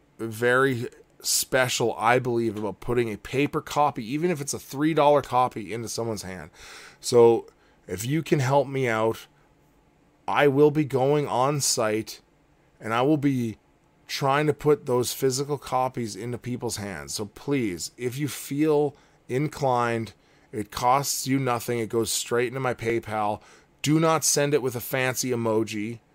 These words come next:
or something dumb, 'cause then it will charge you. But it is free to set up a Streamlabs account. It'll go straight to my PayPal. It'll fill up my little chart, and I'll be able to,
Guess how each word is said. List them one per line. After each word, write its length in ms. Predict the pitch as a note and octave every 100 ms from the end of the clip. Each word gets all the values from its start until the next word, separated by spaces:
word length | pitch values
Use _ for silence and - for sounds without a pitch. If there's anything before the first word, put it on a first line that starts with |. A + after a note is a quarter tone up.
| _ _ _
or 100 | G#2+
something 380 | - A#2+ A#2+ A2+
dumb, 400 | G2 A2+ G2+ A2+
'cause 240 | - G#2+
then 140 | A#2 A2+
it 100 | F#2
will 220 | A#2 B2
charge 440 | - B2 B2+ A2+
you. 280 | G#2 E2+ A2 _ - _ -
But 120 | A2+
it 100 | A2+
is 160 | A2+
free 460 | - - C3+ C3+ D3
to 80 | C3
set 240 | - C3
up 120 | B2+
a 40 | B2+
Streamlabs 720 | - - B2 C3 B2+ B2+ C3
account. 480 | - G2 F#2+ G2+ - _ - _ _ _ _ _ - -
It'll 160 | A2 A2
go 200 | A#2 G#2
straight 320 | - B2 C3
to 60 | D3
my 120 | C#3+
PayPal. 720 | A2+ A2 G#2+ F#2+ F#2 F#2+ F2+ _ _ _ _ -
It'll 140 | G#2+ F#2+
fill 300 | - C3 C3
up 60 |
my 120 | A2+
little 220 | B2+ B2+ A#2
chart, 440 | - G#2 G#2 -
and 100 | G#2
I'll 120 | A2
be 200 | A#2+ A#2
able 400 | F#2+ A2+ B2 B2+
to, 560 | A#2+ - A#2 A2 G#2+